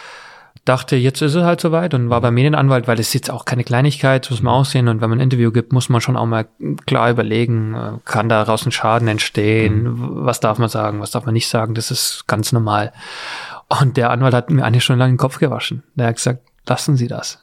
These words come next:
Speaker 1: Tun Sie das
Speaker 2: Hä?
Speaker 1: nicht.
Speaker 2: Mhm.
Speaker 1: Ja,
Speaker 2: Warum?
Speaker 1: tun Sie das nicht.“
Speaker 2: Warum?
Speaker 1: Er, er war der Überzeugung, ich halte das nicht aus. Das ist
Speaker 2: Mhm.
Speaker 1: einfach, ähm, das nicht das Richtige ist. Also der schon sagt, „Quasi machen, was Sie wollen, aber reden Sie nicht in der Öffentlichkeit darüber. Geben Sie
Speaker 2: Mhm.
Speaker 1: kein Interview.“ Ähm,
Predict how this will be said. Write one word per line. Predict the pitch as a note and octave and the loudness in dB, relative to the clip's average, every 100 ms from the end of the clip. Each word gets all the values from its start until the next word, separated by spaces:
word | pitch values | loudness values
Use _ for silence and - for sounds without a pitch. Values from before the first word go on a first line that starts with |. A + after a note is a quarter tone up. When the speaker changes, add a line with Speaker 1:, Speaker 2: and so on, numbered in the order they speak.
| _ - | _ -2
Speaker 1:
Tun | B2+ | 0
Sie | B2 | 2
das | B2+ - | 2 2
Speaker 2:
Hä? | A#2 | 2
Speaker 1:
nicht. | C3+ - - - | 2 0 -8 -6
Speaker 2:
Mhm. | F#2+ | -2
Speaker 1:
Ja, | A#2+ B2 - | 0 -2 -4
Speaker 2:
Warum? | G#2 F#2 | -6 -2
Speaker 1:
tun | F2+ B2+ | 2 2
Sie | B2 | 2
das | A#2+ - | -2 -2
nicht.“ | C3 | -2
Speaker 2:
Warum? | E2+ A#2+ C3+ - - - - - _ _ - | 0 -2 -4 -12 -18 -16 -16 -20 _ _ -6
Speaker 1:
Er, | D3+ C3+ - | -2 0 0
er | C#3+ | 0
war | C3+ | 2
der | C3+ | 2
Überzeugung, | C3 - C#3 | 2 2 2
ich | C3+ | 2
halte | C3+ C3+ | -2 -2
das | C3+ | -4
nicht | C#3+ F3+ | -4 -2
aus. | F3 A#2 - - _ - | 0 -2 -6 -18 _ -8
Das | A2 | -6
ist | - | -2
Speaker 2:
Mhm. | |
Speaker 1:
einfach, | B2 - B2+ - | -2 -2 -4 -4
ähm, | B2 A#2+ B2 B2 A#2+ B2 _ - | -4 -2 -2 -2 -4 -8 _ -10
das | - - | -4 0
nicht | B2+ - | 0 0
das | C#3 | 0
Richtige | - - C3 B2 | 0 -2 -4 -4
ist. | A#2 | -2
Also | B2+ A2 | -2 0
der | G#2+ | 0
schon | G#2+ C#3+ C3+ | 0 0 2
sagt, | B2+ A#2+ - - - A3+ G#3 F#3 | 2 -2 -10 -18 -18 -16 -14 -6
„Quasi | - B2+ B2 A#2 | -2 0 0 0
machen, | B2 | 2
was | B2+ - | 2 0
Sie | A#2 | -2
wollen, | - C#3+ C3+ | 0 0 0
aber | A#2 | 2
reden | B2 A#2+ | 2 2
Sie | B2 | 2
nicht | C3 | 2
in | B2+ | 2
der | |
Öffentlichkeit | A#2+ A#2+ - G#2+ | 0 0 -2 -2
darüber. | A#2 A#2+ A#2 G#2+ - | -2 -2 -2 -4 -2
Geben | B2 A#2+ | 0 2
Sie | G#2 | 0
Speaker 2:
Mhm. | |
Speaker 1:
kein | B2+ B2 | 0 0
Interview.“ | C3 C#3 B2+ C#3 C#3+ - - - - - - | 0 0 2 2 0 -10 -14 -14 -14 -12 -6
Ähm, | B2+ | -2